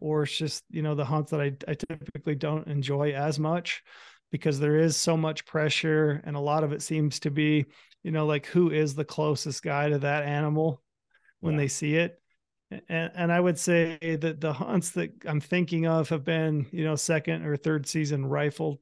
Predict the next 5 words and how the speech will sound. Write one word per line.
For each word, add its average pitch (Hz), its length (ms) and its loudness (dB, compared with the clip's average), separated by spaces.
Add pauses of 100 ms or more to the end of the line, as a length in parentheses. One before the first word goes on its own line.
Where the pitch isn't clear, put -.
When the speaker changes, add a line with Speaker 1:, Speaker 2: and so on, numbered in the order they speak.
Speaker 1:
tags 147 440 0
in 156 160 -2
Colorado. 147 720 0 (720)
And, 147 480 2
uh, 143 360 2